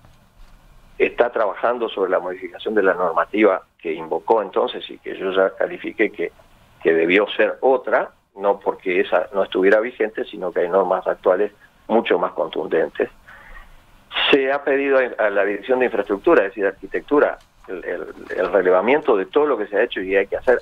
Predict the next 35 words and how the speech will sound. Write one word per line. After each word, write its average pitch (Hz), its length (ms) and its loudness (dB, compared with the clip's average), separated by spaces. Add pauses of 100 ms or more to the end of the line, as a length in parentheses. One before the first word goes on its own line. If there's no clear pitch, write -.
aparte 131 800 -2
de 92 140 -14
la 87 100 -10
rampa 104 500 -4
y 95 80 -10
aparte 113 640 0
del 82 140 -10
ascensor, - 540 -2 (100)
que - 120 -8
es 92 80 -14
mucho. 151 500 -2 (920)
Se, 135 240 2
ya 135 160 0
empezaron 143 540 -4
a 104 80 -2
trabajar 98 400 0
en 110 100 0
la 90 120 -2
reparación 87 520 -6
del 98 140 -10
ascensor. 117 640 -2 (880)
Ya, 131 480 0 (100)
eh, 110 580 -4
enviamos 117 840 0 (140)
al, 90 760 -6 (280)
al, 82 520 -4
a - 220 0
secundaria 107 640 0 (300)
todo 143 260 0
lo 120 220 -2
que 95 340 -2
la 92 260 -2
fenapes 107 460 0
nos 92 180 -4
dio 117 360 2